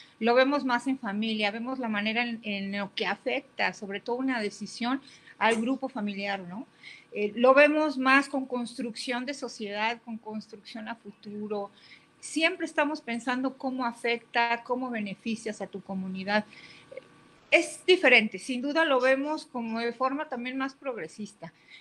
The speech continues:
Pero bueno, sin duda yo creo que lo importante es ir equilibrando, porque ellos tienen una parte de una visión más objetiva también, ¿no? Ellos entienden otro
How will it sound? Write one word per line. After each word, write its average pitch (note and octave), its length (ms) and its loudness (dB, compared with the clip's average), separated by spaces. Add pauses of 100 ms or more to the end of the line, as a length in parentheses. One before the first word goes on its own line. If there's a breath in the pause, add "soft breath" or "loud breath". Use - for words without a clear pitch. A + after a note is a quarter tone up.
(160 soft breath)
Pero F#4 340 6
bueno, D#4+ 340 -4 (420)
sin C#4 380 -4
duda E4+ 260 -4
yo E4 180 -8
creo C4+ 600 -6
que A3+ 120 -12
lo A3 80 -12
importante A#3 560 -10
es B3+ 120 -14
ir A#3+ 120 -8
equilibrando, G3+ 840 -6 (360 soft breath)
porque A3+ 240 -4
ellos D4 240 -4
tienen C#4+ 320 0
una C4+ 260 0
parte B3 320 -2
de A#3 80 -6
una B3 180 -4
visión A3+ 360 -4
más A#3 180 -4
objetiva G#3+ 560 -6
también, E3+ 420 -12
¿no? G3+ 120 -8
Ellos C4 260 -2
entienden C4 720 4
otro B3 480 2